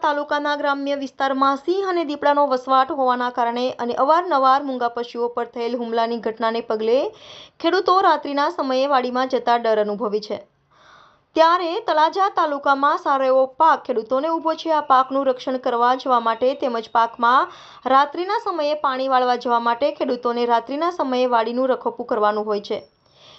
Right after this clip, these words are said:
ત્યારે પીજીવીસીએલ દ્વારા વીજ પુરવઠો રાત્રિના સમયે આપવામાં આવતો હોય આ વીજ પુરવઠો રાત્રિના બદલે દિવસના સમયે જ આપવામાં આવે તેવી માંગણી સાથે આજે તળાજા તાલુકાના ત્રાપજ પીજીવીસીએલ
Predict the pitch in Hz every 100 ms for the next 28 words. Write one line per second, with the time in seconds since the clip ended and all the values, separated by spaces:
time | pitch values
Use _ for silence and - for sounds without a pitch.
0 | _ 247 233 240 302 330 415 427 381 370
1 | 302 294 294 311 302 - 269 254 262 294
2 | 277 247 247 240 262 254 233 233 220 226
3 | 226 226 220 247 233 262 269 233 214 240
4 | - 294 269 240 254 262 269 240 240 226
5 | 233 214 214 226 269 370 - - - 247
6 | 302 427 453 440 370 294 277 269 233 -
7 | 240 254 240 220 226 226 220 233 226 220
8 | 214 220 220 233 214 240 226 226 208 226
9 | 269 311 349 370 320 254 240 233 226 233
10 | 240 262 277 359 - 269 240 240 233 220